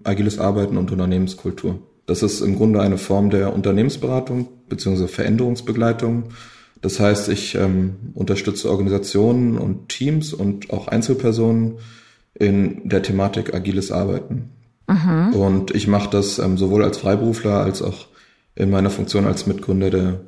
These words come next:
Speaker 1: New Work Academy, ein kleines Unternehmen, was ich mitgegründet habe.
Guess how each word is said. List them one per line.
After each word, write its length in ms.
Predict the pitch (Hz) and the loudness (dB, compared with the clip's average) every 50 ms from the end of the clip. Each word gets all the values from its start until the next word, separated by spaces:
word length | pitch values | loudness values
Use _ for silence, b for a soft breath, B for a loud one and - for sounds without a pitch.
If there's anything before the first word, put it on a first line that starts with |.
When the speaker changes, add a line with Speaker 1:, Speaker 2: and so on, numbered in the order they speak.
| - - - | -18 -10 -2
Speaker 1:
New 160 | - 110 107 | 2 2 4
Work 180 | 107 98 98 101 | 4 2 0 -2
Academy, 380 | 98 - 92 95 95 92 95 | -2 -2 -2 0 0 0 0
ein 280 | 98 101 104 - - - | -2 -4 -6 -8 -10 -8
kleines 280 | - - - 98 - | -6 -4 -4 -4 -4
Unternehmen, 320 | - - - - 151 - 101 | -6 -6 -4 -2 -2 -2 -4
was 120 | 104 - | -6 -8
ich 120 | - - - | -10 -6 -6
mitgegründet 540 | - - - 110 - - 101 98 101 - | -6 -6 -6 -8 -6 -4 -6 -6 -6 -8
habe. 120 | 117 113 | -12 -14